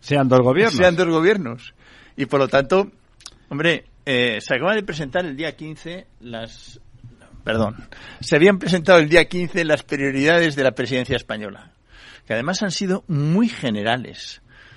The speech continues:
Speaker 2: No hubiera habido ninguna dificultad, y todavía creo que hay posibilidades de que, de que se acuerden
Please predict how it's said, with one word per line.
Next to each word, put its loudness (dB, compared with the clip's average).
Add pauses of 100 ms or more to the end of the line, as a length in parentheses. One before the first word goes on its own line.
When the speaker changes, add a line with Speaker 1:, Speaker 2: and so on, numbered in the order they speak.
(320)
Speaker 2:
No 0
hubiera 0
habido 0
ninguna -4
dificultad, -6
y -12
todavía -2
creo -4
que -2
hay -2
posibilidades -6
de -10
que, -8
de -8
que -8
se -10
acuerden 0